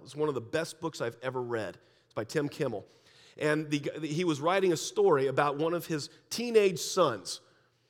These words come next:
He was about seventeen years old, and he was volunteering in an inner city ministry where he was leading worship, he was a musician, and everything like that. Well, Tim Keller and his wife were sitting at home. They got a phone call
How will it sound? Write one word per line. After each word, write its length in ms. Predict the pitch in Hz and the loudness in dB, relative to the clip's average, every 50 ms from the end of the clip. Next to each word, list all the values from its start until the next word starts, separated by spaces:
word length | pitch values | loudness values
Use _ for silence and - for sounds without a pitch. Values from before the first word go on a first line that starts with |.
| _ - | _ 0
He 60 | 160 | 0
was 120 | 156 156 147 | 0 2 4
about 300 | 147 143 143 143 143 - | 4 4 4 4 0 -2
seventeen 600 | - - 185 185 190 196 190 - 196 190 185 180 | 0 0 2 2 2 0 -2 -2 -2 -2 -2 0
years 240 | 170 165 151 123 | 0 0 0 0
old, 220 | 151 151 143 131 120 | 0 2 2 2 0
and 80 | 131 | -2
he 60 | 151 156 | -2 -2
was 140 | 143 127 | -2 -4
volunteering 840 | 117 104 160 190 220 247 247 226 - - 220 220 196 170 151 147 143 - - - - - | -2 2 2 4 6 6 4 2 0 -2 2 4 4 4 4 2 0 -6 -14 -20 -14 -2
in 220 | 151 170 170 165 | 4 4 6 6
an 180 | 165 147 151 156 | 6 4 2 2
inner 300 | - - 202 220 233 226 | 4 6 6 6 6 6
city 280 | 214 - 208 190 185 165 | 0 4 4 4 4 4
ministry 520 | 156 160 165 160 156 143 - - 139 135 | 2 4 4 4 4 2 -2 -4 -4 -2
where 100 | 131 135 | 0 0
he 120 | 131 156 | 0 0
was 140 | 147 135 127 | -2 -2 -2
leading 400 | 131 139 160 180 196 196 196 175 | -2 0 0 2 2 0 -2 0
worship, 340 | 165 175 175 170 - 156 135 | 0 0 0 -2 -2 -6 -8
he 20 | |
was 100 | 143 127 | -8 -6
a 60 | 127 123 | -6 -6
musician, 600 | 123 117 117 135 196 208 202 - 196 185 175 - - - - - | -8 -6 4 6 6 6 6 4 0 0 0 -2 -8 -16 -10 -2
and 140 | 139 147 151 | 0 2 2
everything 420 | 156 156 160 160 160 170 156 147 | 4 4 2 0 0 -2 -2 0
like 280 | 143 143 139 135 139 - | 2 2 0 0 0 0
that. 260 | 151 139 120 113 120 | 0 2 0 0 2
Well, 240 | 131 143 139 135 - - - - _ - | 4 4 4 4 2 -6 -20 -20 _ -6
Tim 300 | - 214 220 226 226 214 | 4 6 6 6 6 2
Keller 400 | - 233 220 220 208 175 165 170 | 0 2 4 6 8 8 6 6
and 180 | 156 165 165 156 | 6 4 4 4
his 160 | 151 131 135 | 4 2 0
wife 420 | 156 202 208 170 147 156 170 - - - - - - | 0 2 4 4 4 4 2 0 -8 -18 -20 -6 2
were 220 | 160 165 160 156 | 4 6 6 4
sitting 320 | 160 - 208 208 208 190 | 4 4 4 6 6 6
at 80 | 165 147 | 2 0
home. 260 | 135 180 214 208 202 | 0 0 0 2 4
They 100 | 180 170 | 4 4
got 160 | 165 175 170 | 4 4 2
a 60 | 156 147 | 2 0
phone 480 | - - - - 196 208 214 220 214 | -2 -6 -4 -2 2 2 2 2 0
call 460 | 208 - - 131 120 98 78 69 - | -4 -8 -8 -8 -6 -8 -8 -10 -14